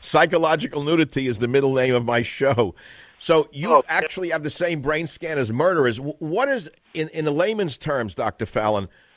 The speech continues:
Speaker 1: what was different about your brain scan, uh, from the norm?
Speaker 2: Well, my brain scan looked like all the psychopaths I had looked at. And the way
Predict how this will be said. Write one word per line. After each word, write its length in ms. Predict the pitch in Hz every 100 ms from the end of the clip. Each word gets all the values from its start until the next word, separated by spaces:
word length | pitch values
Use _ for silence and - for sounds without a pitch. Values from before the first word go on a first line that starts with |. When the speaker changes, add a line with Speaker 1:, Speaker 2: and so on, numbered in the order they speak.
| _ _ _
Speaker 1:
what 380 | 120 131 196 214
was 240 | 202 151
different 460 | 104 160 - 151 135
about 400 | 120 123 110 -
your 380 | 113 107 135 147
brain 340 | 120 131 131
scan, 600 | 117 - 120 104 98 101 - _ _ -
uh, 320 | 95 98 98
from 400 | 92 - 113 104
the 80 | 104
norm? 400 | 104 95 82 65 _ _ _ - - - - - _ _ _ _ _ _ _ _ _ _
Speaker 2:
Well, 140 | 147 147
my 220 | 196 240
brain 360 | 196 175 160 -
scan 340 | - 151 139 151
looked 260 | 190 -
like 180 | 151 147 _ _ _ -
all 260 | 160 233
the 120 | 202 156 -
psychopaths 640 | 147 131 - 113 98 -
I 80 | 117
had 100 | 113
looked 240 | 143 -
at. 180 | 104 87 - _ - - - -
And 260 | 156 151
the 80 | 151
way 460 | 151 208 226 233